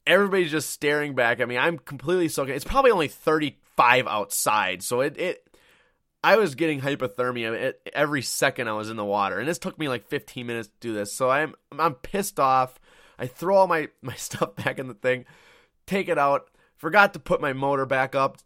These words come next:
Skeg drags on the goddamn, <laughs> on the ground. I look like a complete moron. I throw everything. So then I get back and grab my keys and go out there and do it again. <laughs> So I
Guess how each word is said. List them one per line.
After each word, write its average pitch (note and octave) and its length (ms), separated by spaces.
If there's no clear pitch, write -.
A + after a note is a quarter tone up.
Skeg E3+ 520
drags C3 420
on D3 80
the C3+ 80
goddamn, B2 380
<laughs> - 220
on C3 140
the C3+ 100
ground. A#2+ 680
I D3+ 80
look G3+ 160
like E3+ 160
a - 40
complete C#3 420
moron. A#2+ 400
I A#2 100
throw D3 240
everything. C#3+ 440
So - 120
then D3+ 100
I D3 60
get C3+ 200
back A#2 420
and A2+ 440
grab C#3 240
my C3+ 140
keys A#2 500
and G2+ 280
go A2 240
out G2+ 160
there G2 160
and F#2+ 120
do F#2+ 120
it F#2+ 40
again. E2 220
<laughs> - 60
So - 240
I C#3 100